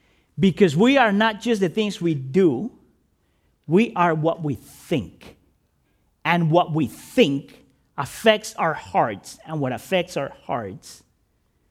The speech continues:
affects the way we live. How about if I tell you that knowing what a false prophet is,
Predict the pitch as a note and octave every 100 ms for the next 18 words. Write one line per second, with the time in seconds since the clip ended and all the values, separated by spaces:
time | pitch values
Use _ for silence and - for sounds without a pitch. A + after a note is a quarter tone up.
0 | _ _ - A#2 D#3+ C3 D3 C3 A#2 G#2+
1 | F2+ - _ _ _ _ _ _ _ _
2 | _ _ _ _ _ _ _ _ _ _
3 | _ _ G#3 G#3 D4+ C4+ G3 C4+ A3+ G#3
4 | G#3 G3+ G3 G3+ C4 C#4+ A3+ F#3+ G#3+ A#3+
5 | - - _ _ _ _ _ _ _ _
6 | _ _ _ _ _ D3 F#3+ G3+ F3 -
7 | B3 C4 - A#3+ B3 A#3+ A3 A3 - G#3+
8 | C#3+ A2+ G#3 - -